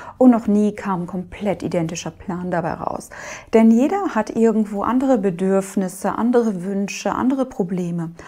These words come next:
und so ist es eben unterschiedlich. Sei also gerne mutig und kreativ. Und wenn du merkst, dass du hier gerne mehr Unterstützung haben möchtest, buch gerne ein Kennenlerngespräch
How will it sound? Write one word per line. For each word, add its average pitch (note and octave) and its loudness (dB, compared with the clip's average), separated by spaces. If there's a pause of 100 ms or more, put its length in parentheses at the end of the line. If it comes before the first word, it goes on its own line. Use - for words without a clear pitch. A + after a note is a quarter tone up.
(240)
und A3+ 0
so A3 0
ist A3+ -4
es A3+ -4
eben F#3+ -8
unterschiedlich. - -10 (840)
Sei A#3 4
also G#3 0
gerne F#3+ -2
mutig A3 -2
und G#3 -6
kreativ. - -4 (400)
Und C4+ 4
wenn C#4 8
du B3+ 8
merkst, G3+ 0
dass F#3+ -10
du G3 -8
hier F#3 -4
gerne F#3 -2
mehr F3 -10
Unterstützung G3+ -4
haben F#3 0
möchtest, - -10 (360)
buch C#4+ 2 (100)
gerne G#3+ 2
ein G#3 -6
Kennenlerngespräch F#3 -2